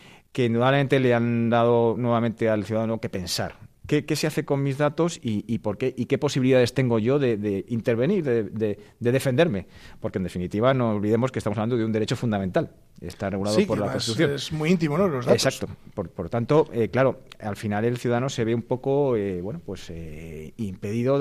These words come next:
Speaker 1: o, o se ve sin posibilidad de, de poder decir algo al respecto. En definitiva, eh, no ha ocurrido gran cosa en el sentido de grandes sanciones que, de las que pudiésemos hablar hasta, hasta hoy,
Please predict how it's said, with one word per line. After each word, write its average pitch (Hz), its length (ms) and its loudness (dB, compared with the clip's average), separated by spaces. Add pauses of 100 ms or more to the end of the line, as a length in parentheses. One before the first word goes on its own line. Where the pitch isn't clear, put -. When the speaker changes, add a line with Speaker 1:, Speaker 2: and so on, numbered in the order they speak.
Speaker 1:
o, 107 280 -4
o 107 40 -8
se 101 160 -8
ve 104 100 -4
sin 110 460 -4 (200)
posibilidad 113 680 0
de, 113 240 -4 (280)
de 110 100 -2
poder 104 240 -2
decir 104 420 -2 (160)
algo 110 220 -2
al 95 80 -6
respecto. - 440 -14 (600)
En 107 100 -4
definitiva, 135 680 6
eh, 117 360 0
no 110 440 2
ha - 40 6
ocurrido 147 640 2
gran 127 300 0
cosa 143 320 0
en 104 100 0
el 101 100 -2
sentido 123 360 0
de 117 160 4
grandes 117 500 0
sanciones 120 800 -2
que, 98 280 -4
de 98 140 -6
las 101 140 -6
que - 80 -12
pudiésemos 107 440 -4
hablar 120 280 2
hasta, 98 460 -6
hasta 104 260 -4
hoy, 127 180 0